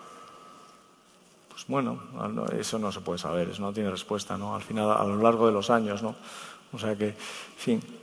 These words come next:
no, no, no, no se puede saber. O sea, quiero decir, es cierto que en algunos de los valores que tenemos en cartera,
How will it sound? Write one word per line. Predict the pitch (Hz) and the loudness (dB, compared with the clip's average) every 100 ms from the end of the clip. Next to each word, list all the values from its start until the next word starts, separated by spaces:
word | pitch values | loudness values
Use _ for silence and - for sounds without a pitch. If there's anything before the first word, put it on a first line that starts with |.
| - - - - - - - - - - | -20 -16 -14 -14 -16 -20 -20 -20 -14 -8
no, | - | -2
no, | 107 101 | 0 2
no, | 104 107 98 | 2 2 0
no | |
se | 90 | 0
puede | 78 78 | -2 2
saber. | 85 107 | 4 2
O | |
sea, | 101 | 0
quiero | 98 90 | -4 -2
decir, | 104 - - - - - - | -4 -6 -14 -16 -16 -14 -8
es | 135 131 | 0 4
cierto | - 147 127 131 | 12 12 12 8
que | |
en | 127 | 10
algunos | 113 120 131 | 8 10 8
de | 131 | 10
los | 123 | 10
valores | 127 120 120 117 | 12 12 10 6
que | 110 | 4
tenemos | 117 113 | 6 6
en | 117 | 6
cartera, | 110 107 117 120 | 6 8 12 10